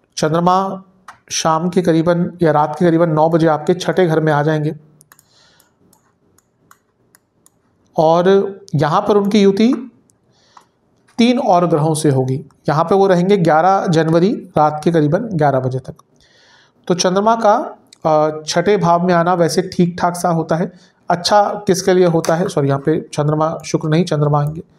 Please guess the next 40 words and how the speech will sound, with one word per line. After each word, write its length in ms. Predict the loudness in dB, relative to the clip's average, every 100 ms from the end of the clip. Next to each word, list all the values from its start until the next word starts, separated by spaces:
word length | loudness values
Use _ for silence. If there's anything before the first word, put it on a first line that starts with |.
| _ _ _ _ _ _ _ _
हाँ, 220 | -6 -4 -2
तो 180 | -2 -2
चंद्रमा 600 | -2 0 2 2 0 0
का 80 | -2
छठे 300 | -2 0 0
भाव 280 | 2 0 2
में 80 | 0
आना 200 | 0 0
कहीं 180 | 0
ना 100 | 2
कहीं, 340 | 2 0 0 -4 -14 _ _ 0
अ, 380 | 2 2 -2 -2
ठीक 240 | 0 0 0
ठाक 180 | 0
होता 240 | 0 2 0
है। 80 | 0
किस 280 | -2 0
चीज़ 200 | 0 0
के 100 | 2
लिए? 100 | 0
कुछ 220 | 2 0 0
अटके 260 | -2 0 2
कार्य 280 | 2 2 0
बनने 320 | 0 0 0
के 100 | 2
लिए 100 | 0
अच्छा 200 | 0 -2
होता 240 | 0 0
है, 40 | 0
लेकिन 200 | 2 0
व्यक्ति 220 | 0 -2
को 120 | -2
फ्रस्ट्रेट 520 | -2 -4 0 0 2
बहुत 200 | -2 -2
करते 240 | -4 -2 -2
हैं 120 | -2
ये। 140 | -4 -8 _ -20 -20 _ -2
और 140 | 0
यहाँ 260 | 2 0 0
पर 220 | 0